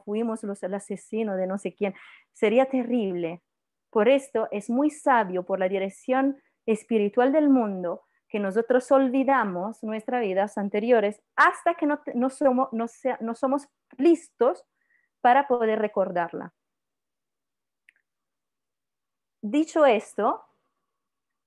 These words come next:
esto de los seiscientos años es una regla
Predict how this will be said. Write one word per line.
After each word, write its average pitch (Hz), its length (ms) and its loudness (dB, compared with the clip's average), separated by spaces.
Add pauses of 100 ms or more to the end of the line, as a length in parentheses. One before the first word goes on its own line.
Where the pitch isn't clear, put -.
esto 330 500 2
de 214 100 2
los 226 160 0
seiscientos 262 640 0
años 196 520 -6
es 392 300 -6
una 269 220 0
regla 254 640 -2